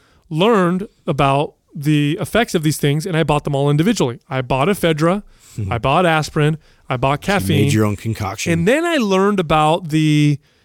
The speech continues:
Speaker 1: different receptors that these things activate in the body. And then I learned that, oh, wow, I can combine these with yohimbe, which is, uh, another stimulant,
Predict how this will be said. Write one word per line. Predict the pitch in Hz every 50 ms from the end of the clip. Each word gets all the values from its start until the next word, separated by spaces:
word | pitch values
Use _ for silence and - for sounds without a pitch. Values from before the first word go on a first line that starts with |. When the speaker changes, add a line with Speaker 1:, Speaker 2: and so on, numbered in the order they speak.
| _ _ -
Speaker 1:
different | - 185 208 202 - 247 240 254
receptors | 220 226 202 - - - 160 151 147 - - - 123 120 139 190 202 - -
that | 170 156 -
these | - 170 156
things | - - 156 147 151 160 185 - -
activate | 151 131 131 - - 147 147 147 180
in | 233
the | 214 208
body. | 160 143 127 127 131 135 143 175 180 _ _ _ _ _ _ _ _ -
And | 160 156 185
then | 240 285
I | 302 294 254
learned | 220 190 175 170 175 185 175 160
that, | 156 151 147 151 - _ -
oh, | 226 247
wow, | 240 220 233 240 220 185 156 143 139 135 143 - _ -
I | 180 220 254
can | 214 - 254 233 208
combine | - - 190 175 147 175 175 202 220 220 220 196
these | 175 170 160 143 147
with | 143 151 156 156 156 156 147 - - - _ _ _ _ _ _ _ _ _ _ _ _ _ _ -
yohimbe, | 156 156 147 127 123 202 285 294 269 196 170 160 156 175 202 190 _ -
which | 180 156 147 - 170
is, | 160 156 135 - -
uh, | 202 156 135 135 131 143 -
another | 147 147 156 180 208 190 190 170 156 160 180
stimulant, | 185 - - - 170 156 156 147 147 143 160